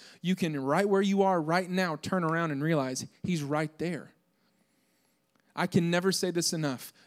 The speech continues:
You don't have to get clean before you come to God. You come to God and he makes you clean.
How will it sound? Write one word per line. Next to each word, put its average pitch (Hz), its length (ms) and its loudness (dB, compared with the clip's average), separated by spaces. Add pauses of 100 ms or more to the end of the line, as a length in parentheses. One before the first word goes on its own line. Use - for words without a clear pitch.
You 156 220 6
don't 196 140 4
have 175 200 -2
to - 80 -10
get 165 180 -4
clean 151 300 -4
before 135 240 -2
you 135 100 0
come 135 200 -8
to 143 60 -8
God. 127 360 -12 (440)
You 156 120 -8
come 147 180 0
to 143 80 -2
God 147 260 0
and 139 120 -6
he 143 80 -4
makes 135 220 -6
you - 60 -10
clean. 143 360 -6